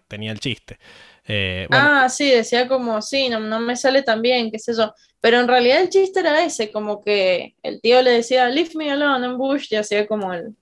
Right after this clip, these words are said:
Speaker 1: Era
Speaker 2: el jueguito de
Speaker 1: intraducible
Speaker 2: palabras
Speaker 1: igual,
Speaker 2: entre
Speaker 1: era intraducible, o sea, ¿cómo haces?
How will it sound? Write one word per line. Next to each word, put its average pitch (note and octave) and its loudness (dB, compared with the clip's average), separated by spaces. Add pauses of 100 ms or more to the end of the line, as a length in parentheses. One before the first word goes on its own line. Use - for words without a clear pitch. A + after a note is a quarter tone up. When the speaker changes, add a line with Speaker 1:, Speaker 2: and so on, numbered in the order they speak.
(240)
Speaker 1:
Era F3 0
Speaker 2:
el E3+ 2
jueguito D3+ 6
de A#3 4
Speaker 1:
intraducible - -
Speaker 2:
palabras A3 4
Speaker 1:
igual, G#3+ -4
Speaker 2:
entre G2 -8
Speaker 1:
era F#2+ -2
intraducible, G#2 -8
o - -18
sea, G#2 -12
¿cómo B2+ -6
haces? - -14